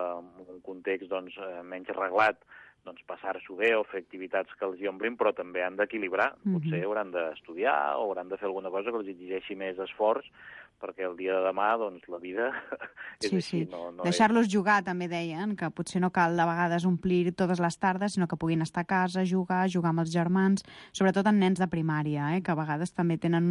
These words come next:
Speaker 2: una agenda ja de tapaïda com un adult. Què més
Speaker 1: Clar.
Speaker 2: d'aquest inici de curs? Una de les coses que no volia deixar-li de preguntar és sobre la lectura.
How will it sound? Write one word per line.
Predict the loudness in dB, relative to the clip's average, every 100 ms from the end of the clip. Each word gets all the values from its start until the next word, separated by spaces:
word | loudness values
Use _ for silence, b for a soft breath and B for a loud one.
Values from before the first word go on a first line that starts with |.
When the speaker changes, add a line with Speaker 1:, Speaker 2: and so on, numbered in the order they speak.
| 4
Speaker 2:
una | 6 6
agenda | 6 4 4 2
ja | 2 2
de | 2
tapaïda | 2 4 2 2 2 0 B B B -2
com | 4 6
un | 4
adult. | 2 0 -2 -6 b b b _ 2
Què | 4
més | 4 2
Speaker 1:
Clar. | 0 4
Speaker 2:
d'aquest | 4 4 0 4
inici | 4 4 2
de | 0 2
curs? | 0 0 2
Una | 4 6
de | 6
les | 4
coses | 2 2
que | 2
no | 4
volia | 4 4
deixar-li | 2 2 2 2
de | 4
preguntar | 4 4 4 4
és | 2
sobre | 2 4
la | 4
lectura. | 2 0 2 4 4